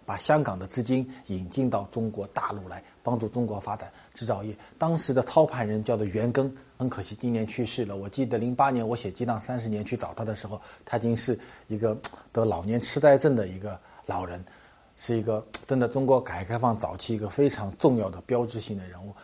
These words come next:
他当时管蛇口工业区，手上有什么东西呢？什么都没有，只有国家给他一千多万现金，所以他唯一能干的一件事儿就是把蛇口工业区的土地拿着一千多万块钱进行三通一平，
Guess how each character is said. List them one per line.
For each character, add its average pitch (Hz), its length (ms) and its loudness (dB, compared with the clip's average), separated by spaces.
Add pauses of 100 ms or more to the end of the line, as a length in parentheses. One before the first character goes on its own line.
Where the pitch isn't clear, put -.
(220)
他 247 100 4
当 262 240 8
时 151 260 0 (140)
管 95 320 6
蛇 - 160 4
口 151 100 8
工 147 160 4
业 151 80 6
区， 127 240 0 (720)
手 - 200 10
上 220 160 10
有 214 60 12
什 165 120 8
么 135 80 6
东 160 100 6
西 165 120 2
呢？ 156 120 2 (140)
什 - 160 8
么 156 80 12
都 233 160 12
没 156 100 10
有， 120 120 6 (100)
只 180 80 8
有 196 100 12
国 151 160 6
家 165 160 12
给 202 140 0
他 - 120 -6
一 139 40 -6
千 151 160 -4
多 151 80 4
万 143 140 4
现 143 180 4
金， 135 240 0 (160)
所 - 80 4
以 170 60 8
他 185 80 12
唯 147 180 12
一 226 140 12
能 165 180 10
干 165 160 10
的 127 60 6
一 123 100 8
件 135 240 6
事 120 100 4
儿 139 80 12
就 139 140 8
是 135 180 4 (360)
把 110 180 8
蛇 135 220 8
口 156 180 12
工 165 300 6
业 147 180 10 (180)
区 151 300 6
的 127 280 6
土 - 260 -4
地 135 280 4
拿 113 200 2
着 - 80 -8
一 165 80 2
千 147 200 2
多 151 140 8
万 143 320 6
块 117 220 4
钱 117 260 2 (240)
进 147 160 0
行 135 220 2
三 160 280 6
通 165 200 2
一 151 80 4
平， 107 260 -6